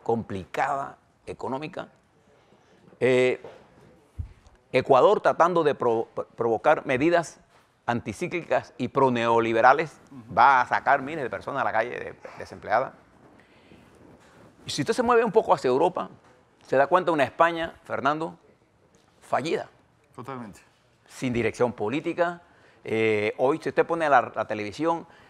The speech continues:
Speaker 1: lo que usted está escuchando en Panamá, eso que usted vio ayer en la asamblea, bueno, eso es todos los días allá en, en,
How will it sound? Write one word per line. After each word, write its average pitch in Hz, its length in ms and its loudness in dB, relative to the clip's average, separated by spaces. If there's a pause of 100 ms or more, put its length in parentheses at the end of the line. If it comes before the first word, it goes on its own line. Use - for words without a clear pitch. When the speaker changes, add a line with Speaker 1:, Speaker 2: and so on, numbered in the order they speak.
Speaker 1:
lo 110 140 -2
que - 60 -10
usted 139 140 -2
está 160 140 4
escuchando 175 360 0
en 135 60 -2
Panamá, 113 480 4 (760)
eso 151 160 -6
que - 80 -10
usted 175 140 2
vio 165 100 4
ayer 170 160 2
en 165 60 -2
la 143 80 0
asamblea, 139 480 0 (200)
bueno, 147 180 2
eso 160 160 -2
es 139 100 -6
todos 165 300 2
los 127 80 -2
días 156 140 2
allá 151 120 0
en, 120 260 -8
en, 98 120 -12